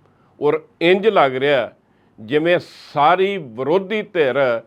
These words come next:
ਮਜੀਠੀਏ ਦੀ ਪਿੱਠ ਤੇ ਆ ਗਈ ਹੈ। ਇਹ ਸਾਰਾ ਦ੍ਰਿਸ਼ ਦੇਖਣ ਤੋਂ ਬਾਅਦ ਖੁਦ ਮੁੱਖ ਮੰਤਰੀ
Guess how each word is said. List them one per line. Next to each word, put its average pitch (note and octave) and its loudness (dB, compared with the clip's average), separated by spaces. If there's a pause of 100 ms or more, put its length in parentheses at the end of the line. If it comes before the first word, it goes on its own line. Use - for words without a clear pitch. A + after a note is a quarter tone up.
(540)
ਮਜੀਠੀਏ C#3 0
ਦੀ D#3 -4
ਪਿੱਠ F3 -2
ਤੇ D3 0
ਆ A2 0
ਗਈ F#2+ -18
ਹੈ। G#1+ -20 (640)
ਇਹ F3+ 4
ਸਾਰਾ F3 2
ਦ੍ਰਿਸ਼ D3 -4
ਦੇਖਣ C3 -4
ਤੋਂ D#3+ -6
ਬਾਅਦ B2+ 0 (500)
ਖੁਦ G3 2
ਮੁੱਖ F3 -2
ਮੰਤਰੀ E3 -4